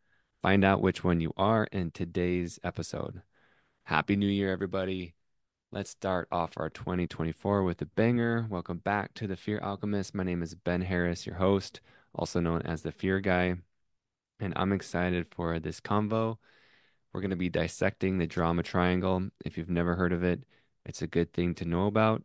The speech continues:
for your <laughs> life, for in conflict,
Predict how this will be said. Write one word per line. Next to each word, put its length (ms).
for 680
your 180
<laughs> 0
life, 480
for 840
in 560
conflict, 960